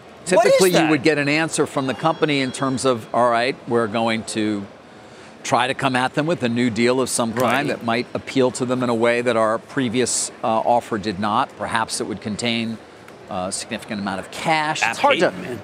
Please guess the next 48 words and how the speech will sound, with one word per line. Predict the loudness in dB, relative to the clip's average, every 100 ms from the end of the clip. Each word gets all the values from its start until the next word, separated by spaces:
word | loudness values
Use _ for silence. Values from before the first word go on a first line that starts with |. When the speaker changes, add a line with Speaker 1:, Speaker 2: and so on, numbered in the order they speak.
| -4
Speaker 2:
come | 2
up | 2 2
with | 0
a |
structure | 0 0 0 0 0
under | 2 2
which | 2 2 -2 -8 -8
you |
can | -4 -4
improve | -4 0 4 4
on | 4 0
something | -2 -2 0
where | 2
you're | 2
willing | 2 0
to | 0
give | 0
them | -2
fifty-five | -2 -2 -2 -2 0 0
percent | -2 -2 -2
of | -2
your | -4
company, | -2 -2 -2 -4 -6 -10 -12 -18 -18 -20 -4
um, | 0 2 2 0 -2 -6 -10 -18 -18 -2
that | 0 2
didn't | 4 4
include | 0 -2 -6 -6
cash. | -6 -6 -6
So | 0 2 2
one | 0 -2 -2 2
would | 2
have | 2 0
to | 0
assume | 0 0 2
that | 0
was | -2
the | -8
case. | 0 2 4
That | 0 0
seems | -2 0
like | 2
it | 2
might | 2 0
be | 2
a | 2
high | 4 0
bar, | 2 4 4 4
but | 2